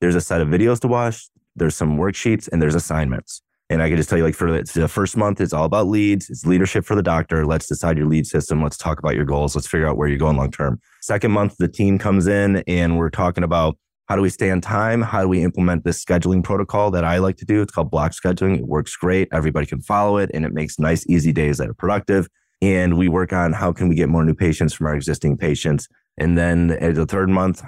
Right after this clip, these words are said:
um, hygiene's working on going through cases together with the doctor so we're all calibrated. And hygiene's working on verbiage so they can sell more adult fluoride and sealants. And then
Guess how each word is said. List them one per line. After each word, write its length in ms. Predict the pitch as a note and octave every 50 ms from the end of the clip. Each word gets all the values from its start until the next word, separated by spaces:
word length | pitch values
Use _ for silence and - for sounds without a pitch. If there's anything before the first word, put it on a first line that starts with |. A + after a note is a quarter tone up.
| - -
um, 280 | E2 D#2 D#2+ D#2+ D#2+ D2
hygiene's 500 | C#2+ - F#2+ G2+ G#2 F2+ F#2+ F#2+ F2+ D#2+
working 320 | F2+ F#2+ F2+ - F#2 F2+
on 240 | F2 F2 E2+ E2 E2
going 240 | D#2+ E2+ F#2 F#2+ F2
through 160 | - - F2
cases 380 | - - F#2+ E2+ - - F2 D#2
together 320 | F2+ D#2 D#2+ D#2+ E2 D#2+
with 100 | D#2 D2+
the 80 | - E2+
doctor 380 | C#2+ D#2+ D#2 D#2 D2+ - D2
so 160 | - - D#2+
we're 120 | D2 D#2 D#2
all 140 | D#2 D2+ D2+
calibrated. 640 | - - E2+ D#2 D#2 D2 C#2+ D2 C#2+ D2 C#2+ C2+ - _ _ _ _ -
And 80 | - D2+
hygiene's 400 | F2 F#2+ F2+ E2+ E2+ E2 D#2+ D2
working 280 | F2 E2+ D#2+ F2+ E2 D#2+
on 140 | E2 D#2
verbiage 520 | - F2 F2+ F2+ F2 D#2 E2 D#2+ D#2 D2 -
so 180 | - - E2+
they 100 | D#2 D#2
can 140 | D2+ - E2
sell 200 | - - E2+ D#2
more 160 | D#2 D#2+ D#2
adult 300 | D2 C#2 D#2 D2+ D#2 -
fluoride 460 | - - D#2 D#2 D2+ D2+ D2+ D2 C#2+ C#2
and 80 | C2
sealants. 600 | - - - F2 F2+ D#2+ D#2+ D#2 D2 C2+ - - - _ _ _ _ _
And 140 | - D#2+ E2+
then 120 | E2 E2+